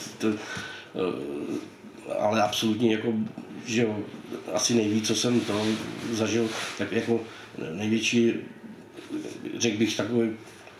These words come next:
takový ten respekt nebo úctu prostě k Pepovi Chovancovi, protože z něj prostě, jo, ta osobnost úplně vyzařuje. To je, že jo, prostě, když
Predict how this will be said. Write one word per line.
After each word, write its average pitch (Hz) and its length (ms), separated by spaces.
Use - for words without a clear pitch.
takový 135 240
ten 120 180
respekt 113 340
nebo 113 160
úctu 120 440
prostě 107 300
k - 60
Pepovi 117 320
Chovancovi, 113 440
protože 104 280
z 101 60
něj 107 140
prostě, 107 340
jo, 104 120
ta 110 120
osobnost 110 480
úplně 110 320
vyzařuje. 107 500
To 95 60
je, 101 240
že 101 100
jo, 110 120
prostě, 101 400
když - 240